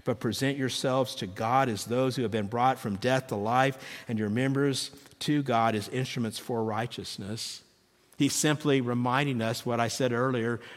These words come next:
whenever we sin, our body's involved. So we don't offer our body parts, our hands, our feet, our mouths. We don't offer those as weapons for the enemy to use. Instead, we offer those things as weapons to God.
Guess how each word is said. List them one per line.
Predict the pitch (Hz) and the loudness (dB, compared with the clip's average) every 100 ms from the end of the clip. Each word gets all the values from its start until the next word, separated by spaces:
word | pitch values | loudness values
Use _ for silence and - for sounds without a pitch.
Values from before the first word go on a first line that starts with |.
| - | -10
whenever | 107 107 117 120 | -4 -2 -2 0
we | 127 | 0
sin, | - - 151 143 127 | 0 0 2 2 0
our | 107 104 | -2 -2
body's | 113 120 123 135 | 0 2 2 0
involved. | 120 139 143 117 107 | -2 0 2 2 0
So | - 127 120 - - | 0 0 0 -8 -8
we | 123 | -2
don't | 135 147 147 - | 2 2 2 2
offer | 135 156 156 123 110 | 4 4 4 2 2
our | - 123 | 0 0
body | 113 127 127 127 | 2 2 4 2
parts, | 113 - 135 107 - | 0 2 2 2 -2
our | 117 110 104 - | -2 0 -2 -6
hands, | - 156 139 107 98 - - - _ - | -4 0 0 0 -4 -8 -12 -16 _ -6
our | 107 | -4
feet, | 101 - 135 131 117 - - - - | -4 -4 0 0 0 -6 -20 -18 -6
our | 110 | -2
mouths. | 110 123 131 120 104 101 - - - - - | 0 2 4 4 0 -4 -10 -14 -20 -12 0
We | 131 | 2
don't | 139 131 | 4 4
offer | 139 151 147 120 | 4 4 4 2
those | 123 123 120 - - - | 2 2 2 -2 -10 -6
as | 110 113 | -4 -4
weapons | 107 143 175 127 110 | 0 2 2 0 -2
for | - 117 | -2 -2
the | 110 | 0
enemy | 131 127 120 | 0 0 0
to | 104 | 0
use. | 95 110 120 107 104 98 - - - | -2 -2 0 0 -2 -4 -10 -16 -8
Instead, | 104 107 - 147 135 127 | -4 -4 -4 0 2 2
we | 117 | -4
offer | - 131 127 131 110 | 0 0 0 -2 -4
those | 113 - | -4 -6
things | - 127 123 113 - | -4 -2 0 0 -4
as | 113 98 | -6 -6
weapons | 113 123 120 104 - | -2 -2 -2 -4 -4
to | 110 | -8
God. | 92 120 123 117 101 92 | -8 -4 0 0 0 -4